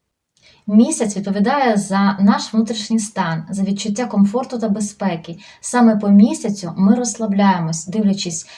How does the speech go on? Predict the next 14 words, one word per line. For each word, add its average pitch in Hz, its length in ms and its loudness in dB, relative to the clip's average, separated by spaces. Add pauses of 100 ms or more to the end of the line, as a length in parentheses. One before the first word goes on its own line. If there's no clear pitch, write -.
(120)
в 185 40 -6
якому 202 400 4
він 180 160 -4
знаці 269 460 -4
і 180 80 -10
в 165 40 -6
яких 208 300 -6
аспектах. 180 640 -8
Якщо 208 380 -4
вам 202 160 4
цікаво, 208 480 -2
пишіть 214 320 -8
в - 40 -14
коментарях, 208 600 -2